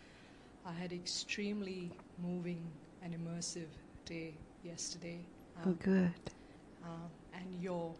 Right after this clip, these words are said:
Speaker 1: your coming here, the release of this book,
Speaker 2: Mm-hmm.
Speaker 1: at this particular juncture in my life, in Swami's house, during my stay and time here, serving here, means a lot to me.
Speaker 2: Very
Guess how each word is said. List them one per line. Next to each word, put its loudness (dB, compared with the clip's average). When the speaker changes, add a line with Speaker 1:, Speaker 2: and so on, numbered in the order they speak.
Speaker 1:
your -4
coming -2
here, -2
the -6
release -2
of -6
this -2
book, -8
Speaker 2:
Mm-hmm. 10
Speaker 1:
at -4
this -4
particular -6
juncture -6
in -6
my -10
life, -10
in -6
Swami's -8
house, -8
during -6
my -8
stay -6
and -8
time -4
here, -6
serving -4
here, -4
means 0
a 0
lot -4
to -8
me. -10
Speaker 2:
Very 8